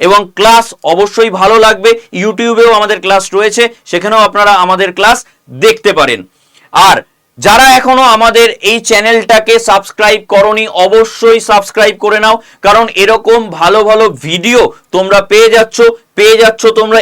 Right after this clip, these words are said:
এরকমই কিছু কোর্স, সেইগুলো সবকিছুই কিন্তু আমাদের চ্যানেল থেকে তোমরা কিন্তু জানতে পারছো। তো স্মার্ট স্কুল বেঙ্গলি চ্যানেলটাকে কিন্তু এক্ষুনি, এক্ষুনি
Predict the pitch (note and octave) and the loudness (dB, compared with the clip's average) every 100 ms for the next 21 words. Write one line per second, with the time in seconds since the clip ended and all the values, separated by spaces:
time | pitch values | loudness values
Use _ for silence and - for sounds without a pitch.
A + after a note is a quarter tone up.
0 | F3+ G#3 G#3 A3 G3+ G3+ G#3+ G3+ - F#4 | 0 -2 -4 -6 -6 -6 -6 -8 -2 2
1 | B4 B4 - _ _ _ - - B3 B3+ | 2 0 -6 _ _ _ -12 -4 0 0
2 | B3+ A#3+ G#3 G#3 G#3+ G3+ A3 G#3+ G3+ F#3+ | 2 0 0 -2 -4 -6 -6 -2 -2 0
3 | G3+ G3 G3+ G#3 B3+ B3 A#3 D#3 - _ | -2 -2 -2 -2 -2 -2 -2 -2 -10 _
4 | - F#3 G3 F3 F#3+ A#3 D#3+ F3+ F#3 F#3+ | -8 -4 -2 -2 -2 -2 0 -2 -2 -4
5 | F3 D3 D#3+ D3+ D3+ E3 G#3+ C4 C4+ C4 | -2 -2 -2 -4 -4 -4 0 0 -2 -4
6 | B3 A#3 A3 A3 G3+ G3 F#3+ F#3 F3+ E3+ | -2 -2 0 -2 -2 -2 -2 0 -2 -4
7 | F#3 F3+ - _ - A3 A#3+ - A#3 A3+ | -6 -6 -6 _ -6 -4 -4 -4 -4 -4
8 | G3+ G#3 | -4 -8